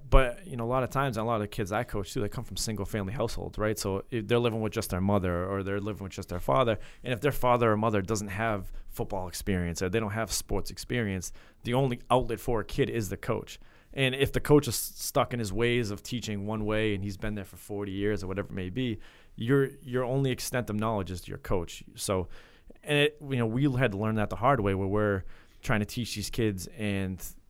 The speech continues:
you know, they think they know football, but they have no clue about football. And, and same with us too. I'm learning every single day, and it, it's, it's not like at Victor we know everything, but we're trying to be up to date with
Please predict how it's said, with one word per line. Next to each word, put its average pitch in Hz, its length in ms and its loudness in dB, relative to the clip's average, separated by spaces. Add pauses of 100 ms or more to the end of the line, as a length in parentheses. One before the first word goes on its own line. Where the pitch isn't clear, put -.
(140)
you 113 120 -6
know, 104 60 -2
they 101 320 2
think 139 220 0
they 117 100 2
know 113 160 0
football, 110 400 0
but 90 200 -2
they 107 100 0
have 95 120 -2
no 101 160 -4
clue 123 220 -6
about 87 180 -6
football. 87 400 -6
And, 90 120 -8
and 139 100 -6
same 208 160 2
with 196 100 0
us 190 140 2
too. 151 100 -2
I'm 107 140 -2
learning 107 240 -2
every 98 140 -2
single 92 240 -4
day, 90 280 2
and 95 140 0 (300)
it, 107 200 2
it's, - 300 -2
it's - 180 -2
not 117 120 2
like 110 120 0 (580)
at 117 160 2
Victor 127 280 -2
we 110 280 -2
know 117 240 2
everything, 113 420 2
but 101 80 4
we're 120 160 6
trying 123 300 2
to 110 40 0
be - 160 0
up 101 180 0
to 110 100 2
date 110 220 0
with 101 220 0